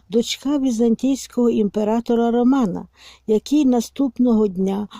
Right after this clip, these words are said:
у віці двадцять чотири роки раптово помер. Думаю, що особисто для цієї Анни та її матері і почали греки будувати монастир на Афоні,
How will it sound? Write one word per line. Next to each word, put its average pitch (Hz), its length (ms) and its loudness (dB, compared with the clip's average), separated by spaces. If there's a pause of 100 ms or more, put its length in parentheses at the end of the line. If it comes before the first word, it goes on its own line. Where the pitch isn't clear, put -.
(180)
у 214 120 2
віці 254 420 0
двадцять 214 580 -2
чотири 190 580 -2
роки 233 460 -4
раптово 190 580 -4
помер. 254 360 0 (320)
Думаю, 240 720 2
що 220 500 -2 (300)
особисто 220 840 0
для 220 200 0
цієї 233 640 0
Анни 226 400 2
та 208 160 -4
її 208 360 0
матері 214 520 0
і 202 200 -6
почали 226 580 -4
греки 185 480 -6
будувати 165 680 -8 (340)
монастир 196 580 -2
на 220 220 0
Афоні, 226 560 -2